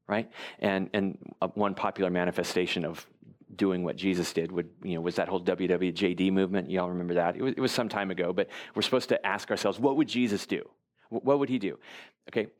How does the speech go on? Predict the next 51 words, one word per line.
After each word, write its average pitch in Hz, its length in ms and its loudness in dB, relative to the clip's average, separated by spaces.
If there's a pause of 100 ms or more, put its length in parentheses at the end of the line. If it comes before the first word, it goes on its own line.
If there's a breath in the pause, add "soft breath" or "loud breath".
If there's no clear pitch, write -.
(140 loud breath)
solid 147 840 4
advice, 101 920 -2 (240)
right? 110 260 -2
That's 127 240 0
good 135 280 0
counsel. 117 480 -2 (140)
Ask - 280 -4
yourself, 117 300 2
"What 117 160 4
would 127 100 0
Jesus 95 400 0
do?" 101 320 0 (420 loud breath)
And, 113 180 0
and 113 120 4
then 110 80 4
do 104 120 4
what 104 100 2
he 175 120 4
did. 107 180 0 (220 loud breath)
But, 180 220 0
but, 160 180 -6
but 165 100 -2
I 196 60 2
remember 233 260 2
for - 160 -4
me, 151 340 2 (220 loud breath)
when, 123 160 2
when 127 160 2
I 123 80 2
would 110 140 -2
read 127 240 4
those 123 180 2
passages, 123 840 2
or, 95 320 4
you 107 100 -4
know, 90 160 0
I'd, 90 200 -2
I'd 98 160 0
encounter 95 320 -2
someone 92 320 0
wearing, 87 240 2
you 87 80 0
know, 82 80 -4
like, 82 160 -10
the 87 60 -6
W 85 240 0
W 85 240 0
J 82 160 2
D 87 120 0
bracelet 85 520 2
or 82 220 0